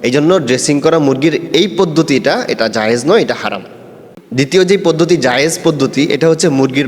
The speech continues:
পশমে, মুরগির পায়ে, মুরগির গায়ে এবং মুরগির ভিতরে যেন কোনো ময়লা না থাকে।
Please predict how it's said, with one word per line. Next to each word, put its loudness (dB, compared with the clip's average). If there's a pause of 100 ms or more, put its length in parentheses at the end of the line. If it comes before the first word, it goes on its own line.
পশমে, 0
মুরগির 0
পায়ে, 0
মুরগির 0
গায়ে 0 (460)
এবং 0
মুরগির 2
ভিতরে 2
যেন 2
কোনো 0
ময়লা 2
না -2
থাকে। -6